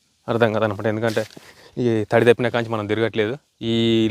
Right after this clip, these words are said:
దీంట్లో ఈ మల్లలో ఉన్నటువంటి నీళ్ళు కూడా వర్షం పడ్డటువంటి నీళ్ళు అనమాట. ఇక పొట్టకొచ్చిన తర్వాత చాలా, పొట్టకొచ్చినటువంటి ఐదు పది రోజులు బాగా నీళ్ళు అవుతుంది. ఆ తర్వాత ఎప్పుడైతే గింజ పాలు పోసుకుంటుందో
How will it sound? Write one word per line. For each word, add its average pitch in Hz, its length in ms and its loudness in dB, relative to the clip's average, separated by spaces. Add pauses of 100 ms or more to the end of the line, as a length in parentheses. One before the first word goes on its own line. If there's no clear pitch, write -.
దీంట్లో 120 440 4
ఈ 113 40 2
మల్లలో 117 360 2
ఉన్నటువంటి 117 460 -2
నీళ్ళు 113 220 0
కూడా 120 300 4 (560)
వర్షం 120 260 0
పడ్డటువంటి 110 440 2
నీళ్ళు 104 260 0
అనమాట. 101 280 -4
ఇక 110 300 -2 (440)
పొట్టకొచ్చిన 143 540 2
తర్వాత 127 720 2 (500)
చాలా, 117 320 4 (680)
పొట్టకొచ్చినటువంటి 135 560 2
ఐదు 123 120 6
పది 117 180 4
రోజులు 123 140 0
బాగా 113 160 6
నీళ్ళు 113 220 0
అవుతుంది. 113 200 0
ఆ 110 40 2
తర్వాత 120 380 4
ఎప్పుడైతే 117 340 2
గింజ 110 180 0
పాలు 113 280 2
పోసుకుంటుందో 110 560 -4